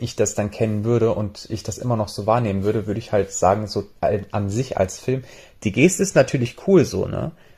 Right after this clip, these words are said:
So, dann kann man sich auf jeden Fall so persönlich bei ihm bedanken, aber dann würde ich mich nicht für das Filmwerk bedanken, sondern einfach nur für den Fakt, dass er diese Anspielung gemacht hat, dieser Regisseur in diesem Film.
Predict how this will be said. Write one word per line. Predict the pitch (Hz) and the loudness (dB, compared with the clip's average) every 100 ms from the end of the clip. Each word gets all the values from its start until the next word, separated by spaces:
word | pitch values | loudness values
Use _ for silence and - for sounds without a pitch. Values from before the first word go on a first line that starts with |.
| _ - | _ -4
So, | 104 | 4
dann | 101 104 | 4 4
kann | 127 127 | 2 2
man | 123 | 2
sich | 117 120 | 0 0
auf | 113 | 0
jeden | 117 | 0
Fall | 117 | 2
so | 101 101 | 0 -2
persönlich | 117 110 117 - | -2 0 0 0
bei | 76 | -2
ihm | 101 | -2
bedanken, | 98 104 131 143 | 0 0 0 0
aber | 107 104 | 0 2
dann | 101 | 2
würde | 117 | 0
ich | 120 | -2
mich | 113 123 | -4 -4
nicht | 120 - | -6 -2
für | 117 113 - - - - - - - | 0 0 -2 -12 -20 -20 -20 -20 -18
das | - 104 - - | 0 0 0 -4
Filmwerk | - 143 165 156 95 92 - | -6 0 2 2 4 4 4
bedanken, | - 98 98 - | -2 -2 0 -2
sondern | 120 110 104 | -2 -2 -2
einfach | 117 | -2
nur | 120 110 | -2 -2
für | 113 | -4
den | 107 | -4
Fakt, | - 123 - | -2 -4 -2
dass | 113 | -2
er | 107 | 0
diese | 101 - | 0 0
Anspielung | 156 - - 95 | -2 -6 -6 -6
gemacht | 95 - - - | -6 -8 -12 -12
hat, | - | -10
dieser | 95 - | -6 -6
Regisseur | 92 98 - - - - | -6 -8 -10 -10 -10 -10
in | 104 | -10
diesem | 98 101 | -10 -12
Film. | - - 113 | -12 -12 -14